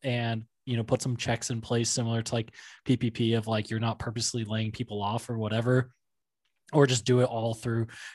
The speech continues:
P P P. But it's like, instead of all of the other stuff that had to get added in, but it really is concerning that, you know, it's, I, I like my anonymity,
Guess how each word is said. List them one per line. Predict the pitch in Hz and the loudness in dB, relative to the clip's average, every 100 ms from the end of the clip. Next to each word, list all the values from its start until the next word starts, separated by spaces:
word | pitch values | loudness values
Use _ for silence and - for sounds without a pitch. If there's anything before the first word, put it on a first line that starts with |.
| - | -2
P | 131 | 0
P | 120 | 2
P. | - 123 | 4 4
But | 113 113 | 4 2
it's | 107 113 | 0 -2
like, | 104 - 143 | -4 -6 -6
instead | 113 - 113 | -2 2 2
of | 110 - - | 0 -4 -4
all | 113 117 | 0 0
of | 113 | 0
the | 113 107 | -2 0
other | 110 104 | -2 -2
stuff | - 107 - | -2 -4 -4
that | |
had | 107 110 | -4 -4
to | 110 | -4
get | 110 107 _ _ | -4 -4 _ _
added | - 110 101 | -4 -4 -2
in, | 123 120 104 | 0 0 0
but | 117 110 - - - | -2 -4 -4 -16 -10
it | 117 | 2
really | 131 165 175 | 6 6 6
is | 190 | 2
concerning | - 156 - 151 127 107 117 - | 2 -2 0 0 0 -4 -6 -8
that, | 127 117 113 - | -4 -2 -2 -4
you | 127 120 | -4 -2
know, | 113 117 | -2 -2
it's, | 113 113 - - | -2 -4 -6 -6
I, | 127 - - | -6 -4 -2
I | |
like | 131 180 185 | 2 2 2
my | 143 120 113 - _ _ _ _ _ | 0 0 -4 -8 _ _ _ _ _
anonymity, | 127 117 110 107 98 90 | -4 -2 -2 -2 -4 -8